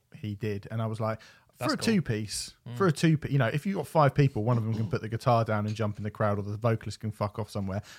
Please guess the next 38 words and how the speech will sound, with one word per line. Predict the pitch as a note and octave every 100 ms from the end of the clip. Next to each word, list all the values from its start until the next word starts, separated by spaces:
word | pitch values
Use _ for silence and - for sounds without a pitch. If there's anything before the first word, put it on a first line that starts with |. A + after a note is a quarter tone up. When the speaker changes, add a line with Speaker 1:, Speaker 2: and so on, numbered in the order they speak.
| _
Speaker 1:
When | C#3
you're | F#3+
the | D#3+
vocalist | D3 D3 C#3 B2+ -
and | A#2+
you're | A#2+
also | C3 - A#2
the | A2+
drummer, | G#2 A#2+ A2 - -
Speaker 2:
Mm. | A#2 A#2 A2+
Speaker 1:
and | A2+
you |
just | G#2 A2
unplug | A#2+ A#2 A#2 A#2
your | G#2+
mic, | A2+ A2 F2
you | A2
just | G#2+ -
take | A#2
your | F2+
mic | A2 A2 -
out | F#2+
of |
the | G2
stand | - A2 G#2
and | G2+ A2+
leave | A#2 A#2+ A2
your | G#2+
drum | A2+ G#2+ A2
kit | G2 -
and | G2+
fuck | - G#2
off | G#2
to | -
the | G#2
back | G#2 -
of | G2+
the, | G2+